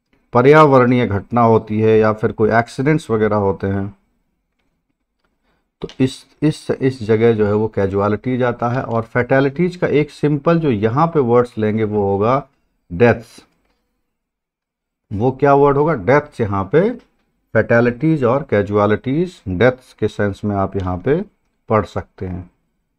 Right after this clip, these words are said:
तो कोविड नाइनटीन के चलते जो नाइन थाउजेंड फ़ोर ट्वेंटी नाइन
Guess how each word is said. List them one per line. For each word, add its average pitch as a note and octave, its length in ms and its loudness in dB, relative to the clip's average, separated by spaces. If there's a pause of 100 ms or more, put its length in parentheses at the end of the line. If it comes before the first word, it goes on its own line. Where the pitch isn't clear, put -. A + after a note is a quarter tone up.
(1900)
तो D#3+ 380 2 (180)
कोविड D3 340 4
नाइनटीन D3 460 0
के D3 120 -4
चलते C3 400 0
जो C#3 480 0
नाइन B2+ 380 0 (340)
थाउजेंड B2+ 480 0
फ़ोर C3+ 380 0
ट्वेंटी B2 340 -4
नाइन A#2+ 360 -2